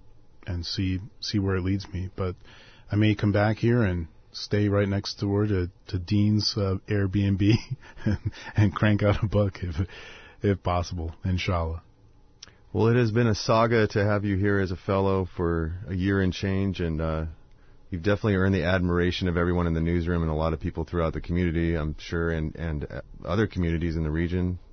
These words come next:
Speaker 2: And so, yeah, thank you from K Y, thank you from me personally for, for being here and being an awesome coworker.
Speaker 1: Kuyana.
Speaker 2: Is there anything else you wanna say to the people of Bethel and the region who might be listening out there?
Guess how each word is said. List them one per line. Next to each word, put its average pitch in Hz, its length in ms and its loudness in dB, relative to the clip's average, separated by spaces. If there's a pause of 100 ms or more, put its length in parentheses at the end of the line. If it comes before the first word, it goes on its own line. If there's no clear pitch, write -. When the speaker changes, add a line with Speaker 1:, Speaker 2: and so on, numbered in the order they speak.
(100)
Speaker 2:
And 73 260 -4
so, 78 360 -4 (520)
yeah, 98 320 -2
thank 101 240 0
you 95 260 0 (200)
from 92 120 -4
K 95 200 -2
Y, 92 120 0 (200)
thank 98 180 -4
you 104 60 -4
from 95 200 -2
me 95 120 0
personally 95 460 -2
for, 73 200 -6 (360)
for 80 120 -6
being 87 260 -2
here 78 160 -2
and 78 100 -4
being 78 180 -2
an 78 80 -4
awesome 82 280 -4
coworker. 76 500 -6 (460)
Speaker 1:
Kuyana. 90 480 -2 (540)
Speaker 2:
Is 104 120 0
there 113 80 4
anything 117 260 4
else 107 200 2
you 104 80 2
wanna 101 140 2
say 101 180 2
to 98 60 2
the 98 100 2
people 104 260 0
of 92 80 0
Bethel 101 300 2
and 95 80 2
the 90 80 2
region 95 320 2
who 95 80 2
might 90 200 0
be 92 100 0
listening 92 340 -2
out 95 160 -2
there? 95 240 -4